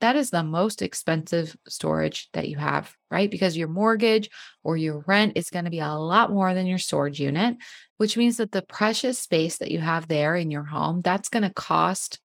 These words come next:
more than what it costs for a storage unit. And I'm not saying that to encourage you to get a storage unit. I'm saying this to encourage you to think about the actual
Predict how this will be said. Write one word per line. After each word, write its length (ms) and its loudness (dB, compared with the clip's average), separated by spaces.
more 600 2
than 320 2
what 180 0
it 120 -6
costs 480 -2
for 100 0
a 60 4
storage 320 2
unit. 320 0
And 120 2
I'm 200 2
not 200 4
saying 260 0
that 180 -2
to 360 -2
encourage 480 2
you 120 0
to 120 -8
get 360 0
a 40 -4
storage 380 -2
unit. 340 -2
I'm 400 2
saying 300 -2
this 140 -6
to 100 -6
encourage 420 0
you 140 2
to 100 -2
think 300 0
about 320 0
the 260 -4
actual 760 -2